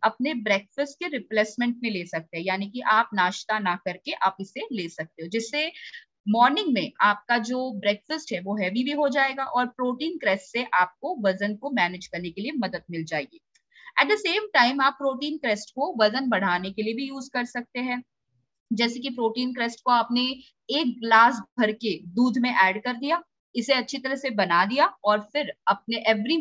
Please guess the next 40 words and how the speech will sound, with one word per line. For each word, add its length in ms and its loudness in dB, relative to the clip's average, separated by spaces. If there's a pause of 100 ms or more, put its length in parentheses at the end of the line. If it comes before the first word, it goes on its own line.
morning 420 2
नाश्ते 400 2
के 160 -8
साथ 360 4
इसे 200 -8
लेना 220 -4
है। 60 4
तो 120 -2
जिन्हें 260 2
जिन्हें 220 -2
वजन 280 2
बढ़ाना 380 6
है 300 2
वो 80 -10
कैसे 300 0
लेंगे? 280 -2 (600)
breakfast 500 -2
करने 240 0
के 160 -6
साथ 260 4
साथ 300 -2 (180)
इसे 260 -4
पी 380 -2
लेंगे। 480 -4
तो 100 2
जो 200 2
भी 100 0
आपका 340 4
घर 220 2
का 340 2 (200)
healthy 300 0
नाश्ता 400 2
है 200 -8 (260)
उसके 280 -2
साथ 320 2
आपको 260 -2
इसको 280 -10
पी 200 0
लेना 240 4
है। 240 -2